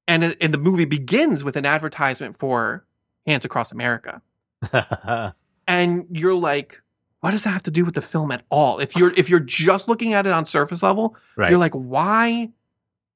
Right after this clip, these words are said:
Speaker 1: why did this ending and h-, why did I see that ad?" And you're like, "What is this even talking about?" And it's talking about that. We did this huge thing about, uh, with Hands Across America, and then we very quickly abandoned it.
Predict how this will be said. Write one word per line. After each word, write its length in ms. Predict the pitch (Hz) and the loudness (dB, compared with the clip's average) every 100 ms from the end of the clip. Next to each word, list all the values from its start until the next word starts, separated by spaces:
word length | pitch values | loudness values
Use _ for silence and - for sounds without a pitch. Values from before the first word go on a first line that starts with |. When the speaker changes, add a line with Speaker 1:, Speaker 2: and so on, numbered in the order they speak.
| - | -10
Speaker 1:
why 300 | 139 165 226 | 0 2 4
did 180 | 208 | 2
this 200 | 196 196 | 2 0
ending 280 | 190 185 175 | 0 0 -2
and 140 | 160 147 | -2 -4
h-, 140 | - | -6
why 300 | 127 143 220 | -6 -2 0
did 140 | 226 | 0
I 100 | 214 | 0
see 220 | 185 - 202 | 0 -2 0
that 180 | 185 - | 0 2
ad?" 260 | 160 160 | 2 2
And 100 | 165 | 0
you're 80 | 151 | -2
like, 160 | 143 143 | -4 -4
"What 280 | 135 185 233 | -2 0 2
is 180 | 180 | 2
this 300 | 151 143 - - _ _ _ _ _ _ | 2 -2 -2 -12 _ _ _ _ _ _
even 280 | 202 208 180 | 4 6 6
talking 460 | - - 180 180 135 | 0 0 0 0 -10
about?" 340 | - - - _ _ _ _ _ | -12 -16 -18 _ _ _ _ _
And 80 | 190 | 0
it's 120 | 202 | 0
talking 360 | - 202 - 214 | 2 0 2 0
about 300 | 190 156 202 | 2 2 2
that. 340 | 233 277 - _ _ _ | 0 0 -6 _ _ _
We 140 | 170 180 | 4 6
did 160 | 180 | 6
this 200 | 165 151 - | 4 0 4
huge 280 | 185 180 - | 4 4 4
thing 180 | 185 | 4
about, 280 | 165 156 160 | 4 2 0
uh, 120 | 160 - | 0 0
with 180 | 170 147 | 0 -4
Hands 200 | 165 151 | -2 -4
Across 280 | 151 147 135 | -4 -4 -4
America, 480 | 139 196 160 131 120 _ _ _ _ _ _ - | -2 -2 0 -2 -4 _ _ _ _ _ _ -2
and 160 | 160 | 0
then 100 | 160 | 2
we 120 | 165 | 0
very 340 | 185 160 214 214 | -2 2 2 2
quickly 340 | - 233 165 143 | -2 -4 -4 -4
abandoned 440 | 120 175 202 131 | -4 -2 -2 -2
it. 160 | - | -6